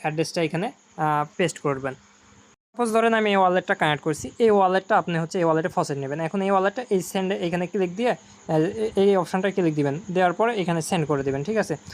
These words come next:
Already আমি ফসেট নিয়েছি, এটা দিয়ে আমার ফসেট নেব না, আমি অন্য Discord, আহ, দিয়ে অন্য অ্যাড্রেসে আমি ফসেট নেব পরবর্তীতে, ঠিক আছে? তো আপনারা এইভাবে ফসেটটা নিয়ে নেবেন, ঠিক আছে? আহ, নেওয়ার পরে আপনি সেন্ড করলে আপনাকে হচ্ছে, আহ, পাঁচ থেকে ছয় মিনিটের ভিতর ফসেটটা তারা দিয়ে দিবে।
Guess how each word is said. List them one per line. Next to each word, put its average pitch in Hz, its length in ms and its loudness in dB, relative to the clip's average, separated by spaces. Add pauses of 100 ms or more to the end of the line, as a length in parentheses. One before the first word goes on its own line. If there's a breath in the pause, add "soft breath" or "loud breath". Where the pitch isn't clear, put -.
(140)
Already 226 240 2
আমি 214 140 0
ফসেট 208 240 -2
নিয়েছি, 202 240 0
এটা 185 280 0
দিয়ে 175 120 0
আমার 170 140 0
ফসেট 165 260 -4
নেব 165 160 0
না, 214 120 0
আমি 196 100 0
অন্য 170 200 0
Discord, 165 380 0
আহ, 170 300 -2 (120)
দিয়ে 226 140 -4
অন্য 180 220 0
অ্যাড্রেসে 165 320 0
আমি 180 180 0
ফসেট 156 180 -2
নেব 175 160 0
পরবর্তীতে, 147 580 -2
ঠিক 226 160 -2
আছে? 185 160 -4 (360 loud breath)
তো 220 80 2
আপনারা 196 220 2
এইভাবে 190 420 2
ফসেটটা 165 320 -2
নিয়ে 151 200 2
নেবেন, 135 220 -2
ঠিক 202 140 -2
আছে? 156 200 -4 (380 loud breath)
আহ, 151 220 4
নেওয়ার 175 300 4 (120)
পরে 214 260 2 (400)
আপনি 165 220 0
সেন্ড 220 280 -2
করলে 233 200 2
আপনাকে 185 340 2
হচ্ছে, 202 460 0 (140)
আহ, 143 300 0 (120)
পাঁচ 175 200 0
থেকে 202 180 -2
ছয় 185 180 0
মিনিটের 170 240 2
ভিতর 180 160 0
ফসেটটা 156 400 0
তারা 156 200 0
দিয়ে 147 260 0
দিবে। 131 160 -2